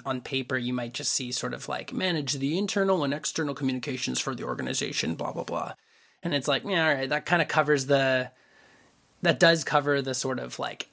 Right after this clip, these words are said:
basis of what it is." But, you know, beneath that,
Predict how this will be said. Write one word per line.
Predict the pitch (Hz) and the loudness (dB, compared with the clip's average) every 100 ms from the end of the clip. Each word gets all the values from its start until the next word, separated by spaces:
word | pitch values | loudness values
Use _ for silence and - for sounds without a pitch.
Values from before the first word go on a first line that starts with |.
| _ - 139 | _ -6 2
basis | 143 135 - 127 | 4 4 2 2
of | 143 123 | 0 0
what | 131 | -2
it | 127 | -4
is." | 120 127 190 220 - - - - - | -6 -4 -2 -2 -6 -8 -20 -16 0
But, | 160 139 - _ _ - | 4 4 2 _ _ -12
you | - | -4
know, | 151 135 | -2 0
beneath | 147 147 151 151 | 0 2 0 2
that, | 147 135 123 | 2 2 0